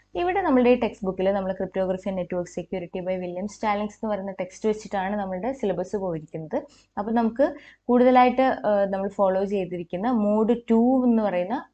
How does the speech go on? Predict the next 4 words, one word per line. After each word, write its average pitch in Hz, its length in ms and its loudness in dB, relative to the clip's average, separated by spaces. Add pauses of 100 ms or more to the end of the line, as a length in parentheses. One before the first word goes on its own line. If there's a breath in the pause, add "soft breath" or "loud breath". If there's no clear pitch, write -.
(220)
ഒരു 190 300 -4 (140)
മോഡുലാർ 180 540 -4
ഓപ്പറേഷൻസ് 160 600 -8
വെച്ചിട്ടാണ്. 226 440 -6